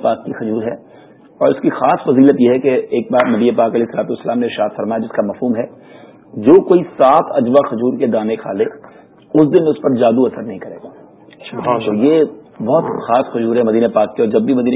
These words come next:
Speaker 1: شریف حجاج جاتے ہیں، زائرین جاتے ہیں تو تبرکن ضرور لاتے ہیں ماشاءاللہ۔ اور اب تو اجوا کھجور کا جو علاج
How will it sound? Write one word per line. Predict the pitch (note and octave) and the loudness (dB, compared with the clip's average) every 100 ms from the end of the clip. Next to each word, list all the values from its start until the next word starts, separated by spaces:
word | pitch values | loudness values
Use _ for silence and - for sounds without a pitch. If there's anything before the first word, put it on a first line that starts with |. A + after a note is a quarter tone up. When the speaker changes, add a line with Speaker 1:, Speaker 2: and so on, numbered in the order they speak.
| A#2+ | -2
Speaker 1:
شریف | A#2 G#2+ - - | -6 -6 -10 -12
حجاج | G2 F#2+ A2+ A2 A2+ | -12 -2 2 2 0
جاتے | G#2 - | -4 -4
ہیں، | A2 | -4
زائرین | G#2 G2+ A#2 A2 | -4 -2 0 0
جاتے | G2 - | -2 -6
ہیں | - - - - - | -12 -16 -20 -20 -20
تو | - - | -20 -10
تبرکن | D#3 A2 G#2+ G#2+ | -4 -2 -2 -4
ضرور | G2 G2+ | -4 -4
لاتے | F#2+ - | -6 -10
ہیں | - | -16
ماشاءاللہ۔ | F#2+ - - - - _ - _ _ _ _ - - - - - - - _ _ - | -18 -20 -20 -20 -20 _ -20 _ _ _ _ -20 -20 -20 -20 -20 -20 -20 _ _ -6
اور | B2+ | -4
اب | |
تو | B2+ - D#3+ D3 - - - | -4 2 2 2 -2 -20 -14
اجوا | - D3+ | -2 0
کھجور | C#3+ B2 D3+ C3+ | 0 0 0 2
کا | C#3+ | 2
جو | C#3 C3 - | 2 0 -2
علاج | B2 B2 C#3 | 0 2 2